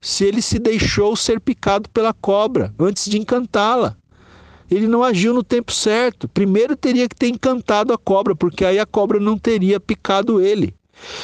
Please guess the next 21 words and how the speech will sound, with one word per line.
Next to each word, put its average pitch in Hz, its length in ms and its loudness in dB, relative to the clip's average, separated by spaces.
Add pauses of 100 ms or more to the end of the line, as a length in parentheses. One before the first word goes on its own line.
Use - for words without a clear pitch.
Então, 233 300 0
o 233 60 -2
que 254 160 -2
que 302 100 -2
esse - 160 -4
provérbio 175 400 2
quer 160 160 0
dizer? 135 280 0
Que 143 100 -8
nós 180 200 0
temos 220 240 -2
que - 120 -2
agir 208 500 0 (360)
no 226 140 0
tempo 277 600 -2 (300)
certo, 269 720 -2
no 170 100 0
tempo 254 320 -2
oportuno, 269 520 -2
sem 330 380 0
vacilar. 269 840 0